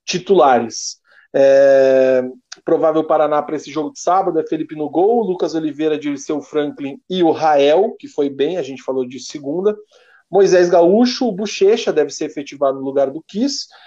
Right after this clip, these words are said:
e aí as dúvidas do Omar Feitosa, o Albano e o Cadu pintando ali junto com o Marcelinho e o Rafael Silva. Aí fica só essa dúvida aí com relação à formatação tática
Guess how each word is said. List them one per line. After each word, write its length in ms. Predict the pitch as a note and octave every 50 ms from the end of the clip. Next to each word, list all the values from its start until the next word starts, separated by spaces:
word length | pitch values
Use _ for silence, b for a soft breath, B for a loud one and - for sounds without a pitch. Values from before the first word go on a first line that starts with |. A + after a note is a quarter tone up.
| b b b b b b -
e 100 | F#3+ A3
aí 440 | G#3+ G3 F#3 F#3+ G3 G#3+ G#3 G#3+ - _ _ _ _ _
as 220 | - F#3+ G#3 F3+ D3+
dúvidas 640 | D3 E3+ F#3 F3 F3+ F#3+ F3 G3 F#3+ - - - - -
do 220 | C#3+ B2+ F3 F3+
Omar 260 | F3 E3 E3 E3 E3+
Feitosa, 580 | - G3+ F#3+ F#3+ - - D#3+ E3 F3+ F3+ F#3+ G3
o 140 | F3+ F3 F3+
Albano 680 | F#3 G3 F#3+ C3 - D#3+ E3 E3+ F3+ F#3 F#3+ G3+ F#3+ -
e 80 | - D#3+
o 80 | D#3 D#3
Cadu 580 | - G#3 F#3+ F3 - - F#3+ G#3+ B3 B3 B3 -
pintando 420 | - F3 D#3+ - - E3 D#3+ D#3+ D#3
ali 160 | D#3 D#3 D3+
junto 300 | C#3+ C#3 D3 D3+ C#3+ -
com 140 | - D#3 D3+
o 60 | D3
Marcelinho 680 | D#3 D#3+ D#3 - - G3 F#3+ F3+ E3+ F3+ G3 G#3+ A#3 A#3 A#3 b b b b _ _
e 140 | - G3 G#3
o 100 | G#3 G#3+
Rafael 540 | G#3 - G3+ G3 G3 - G#3 G3+ G#3 G#3 G#3+
Silva. 640 | G3+ - - - F#3+ F#3+ F#3+ F3 C#3+ B2+ B2 - - - _ _ _ _ _ _ _
Aí 200 | - C3 C#3 C#3
fica 280 | C#3 - F3 E3 - F3
só 220 | D#3+ - - E3
essa 240 | D#3 D#3 D#3 - F3+
dúvida 320 | D#3 D3 D3 D3 D3 D3+ D3
aí 60 | D3
com 120 | - D#3+
relação 720 | C#3+ D#3 D#3 D#3 D3 D3 - - C#3+ C#3 C#3+ D3 C#3+ C3 _ _ _ _ _ _ _ _ _ _ _ _ _ _
à 80 | - -
formatação 680 | - D#3 D3+ D3+ D3+ D3+ - D#3+ D3+ - - D#3+ E3
tática 640 | E3 - - D3 C#3+ D3 - - - - - E3 B